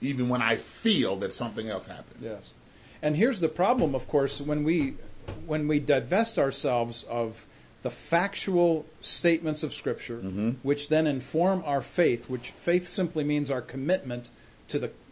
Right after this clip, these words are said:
Speaker 2: content of what we believe.
Speaker 1: Mm-hmm.
Speaker 2: And then the feelings come after, the passion. We must never leave the passion out. But if we put feelings at the head of the train,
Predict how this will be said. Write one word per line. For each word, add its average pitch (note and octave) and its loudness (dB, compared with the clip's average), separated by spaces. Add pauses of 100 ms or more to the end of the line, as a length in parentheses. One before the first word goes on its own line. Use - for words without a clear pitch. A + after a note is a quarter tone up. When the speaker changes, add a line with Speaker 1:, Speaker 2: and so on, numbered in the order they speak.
(120)
Speaker 2:
content F3 2
of A#2+ -10
what C3+ -2
we C3 -2
believe. A#2 -4 (100)
Speaker 1:
Mm-hmm. G2 -2 (420)
Speaker 2:
And C#3 -2
then G3 4
the F#3+ 6
feelings G#3 4
come D3 2
after, F#3 2
the C3 0
passion. F3 -2
We D#3+ 2
must E3 -2
never E3+ 0
leave D#3 4
the C#3+ -4
passion C#3 -4
out. F#3+ -2 (280)
But E3 6
if D#3+ 4
we E3+ 8
put E3+ 2
feelings A3 0
at F3+ 0
the D#3 2
head F3 2
of D#3+ 2
the C3 -2
train, G#3 -4